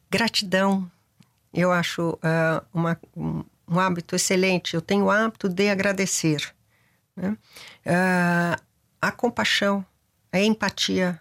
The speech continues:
acho que é um hábito excelente de se criar. Ah, outro que eu acho importantíssimo, ah, é a meditação, a oração,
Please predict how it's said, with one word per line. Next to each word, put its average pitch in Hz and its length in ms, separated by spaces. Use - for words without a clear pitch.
acho 180 340
que - 140
é 180 40
um 180 120
hábito 180 440
excelente 175 720
de 170 240
se - 160
criar. 170 480
Ah, 175 1040
outro 247 340
que - 100
eu 185 80
acho 185 340
importantíssimo, 185 1300
ah, 160 500
é 170 380
a 170 80
meditação, 185 640
a 185 40
oração, 180 640